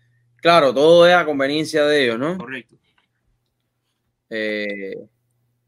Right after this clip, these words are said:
Speaker 1: por aquí estoy mirando que ya, ya Joe, em,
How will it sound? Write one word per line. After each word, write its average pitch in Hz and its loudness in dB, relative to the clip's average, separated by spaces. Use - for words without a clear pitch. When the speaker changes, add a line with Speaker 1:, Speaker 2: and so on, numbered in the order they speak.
Speaker 1:
por 113 -6
aquí 113 -4
estoy 156 -4
mirando 156 -2
que 131 0
ya, 123 0
ya 139 -2
Joe, 131 -2
em, 113 -8